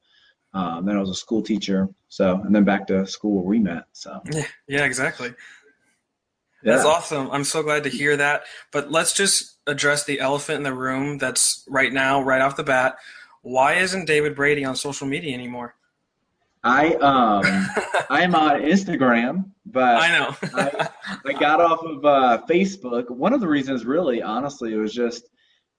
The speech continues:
Speaker 1: um, it was, I was talking to a mentor of mine, and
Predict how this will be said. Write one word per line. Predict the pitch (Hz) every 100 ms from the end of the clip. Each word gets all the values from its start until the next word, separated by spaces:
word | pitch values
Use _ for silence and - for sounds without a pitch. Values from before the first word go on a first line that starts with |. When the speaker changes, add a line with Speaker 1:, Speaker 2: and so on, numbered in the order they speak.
| -
Speaker 1:
um, | 110 104 87 80 92 - _ _ _ _ _ _ _ -
it | 127
was, | 143 147 135 123 117 - - - _ _ _ _ _
I | 131
was | 156
talking | 156 156 151
to | 135
a |
mentor | 120 135 135
of | 113
mine, | 107 104 120
and | 123 117 110 107 101 104